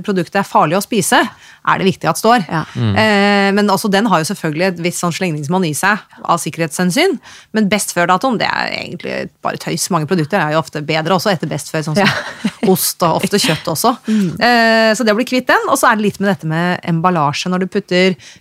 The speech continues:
Speaker 1: fire epler i en pakke. Og jeg vet jo at det er noe med transporten, og at det er lettere, og det blir mindre svinn under transport hvis det er godt pakka inn. Men min, muligheten til å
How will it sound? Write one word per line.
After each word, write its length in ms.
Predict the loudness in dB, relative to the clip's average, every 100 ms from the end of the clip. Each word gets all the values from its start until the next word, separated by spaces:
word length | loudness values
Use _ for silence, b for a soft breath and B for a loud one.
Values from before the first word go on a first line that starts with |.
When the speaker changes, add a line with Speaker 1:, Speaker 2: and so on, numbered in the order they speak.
| _
Speaker 1:
fire 380 | -2 2 2
epler 460 | 0 2 4 4 0 -8 -4
i 120 | 0
en 60 | 2
pakke. 400 | 0 2 2 2 -2 b b
Og 80 | -2
jeg 120 | 0 2
vet 380 | 4 2 0
jo 120 | 2 4
at 100 | 4
det 100 | 2
er 100 | 2
noe 80 | 2
med 160 | 0 0
transporten, 540 | -4 -2 -6 -6 -6
og 60 | -4
at 40 |
det 80 | -2
er 60 | -4
lettere, 220 | -6 -6
og 40 | -4
det 60 |
blir 100 | -4
mindre 240 | -4 -4 -6
svinn 200 | -8 -8
under 120 | -6
transport 360 | -8 -6 -6 -6
hvis 80 | -4
det 80 | -2
er 80 |
godt 120 | -2 -2
pakka 280 | 0 2 2
inn. 160 | 2 -4 B B B B B B
Men 300 | -6 -2 0 -2 -6 0
min, 300 | 4 6 6
muligheten 400 | 6 4 4 2
til 60 |
å 60 | 0